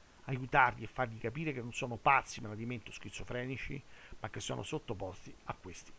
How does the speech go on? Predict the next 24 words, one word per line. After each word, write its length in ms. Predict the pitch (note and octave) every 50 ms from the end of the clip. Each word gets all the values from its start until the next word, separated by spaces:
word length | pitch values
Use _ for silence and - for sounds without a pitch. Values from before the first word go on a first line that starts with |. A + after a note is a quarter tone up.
| -
trattamenti 640 | - C#3 C3+ - - - - F2+ D#2+ D#2 E2 - - - - - -
disumani. 680 | C#3 C3 C#3 B2+ F#2+ C3 A#2+ G#2+ G2+ - - D2 - - - - - - - - -
Uniamoci, 640 | C#3+ C#3 D3+ F3 F#3+ E3+ D3+ C3+ C3 - - C3
diventiamo 540 | B2+ C3 B2+ C3 C3+ - - F3 D#3+ D3 C3
sempre 360 | A#2 - C3+ C3 A2+ - B2
di 140 | B2+ B2+ A#2+ -
più. 240 | - F3 E3+ C#3 - - - - - - - - - -
Divulgate 720 | C3+ C#3+ C#3 D#3 D#3 C3+ B2+ G3 F#3 F3 E3+ C#3 D3+ D3+
il 80 | D3
mio 160 | D3 D#3 D#3
canale 360 | C#3 C3+ D3 D#3 D#3 D3+ D3 C#3
di 120 | C#3 C#3
YouTube 400 | C3+ D3+ D3+ - D#3+ D3+ B2+ C#3
Angeli 300 | C3+ C3+ B2+ A#2 C3+ C3+
Custodi 400 | C3 C#3 C3+ - - D#3 C#3 C#3+
M 120 | C3 C3+ C3+
K 140 | C#3 C#3+ - -
Oltre 320 | - C3+ C3+ C3 - - D3
Italia, 340 | C3+ D#3 D3 C#3+ A#2+ A2+
divulgate 640 | A2 A#2 A#2 B2+ C3 C3 C3 F3 E3 D#3 D#3 C#3 D#3
la 100 | D3 D3
mia 160 | D3 D3 C#3+
radio 180 | C#3 C#3+ C#3 C#3+
web 280 | C#3+ D#3 D#3 D3 C#3+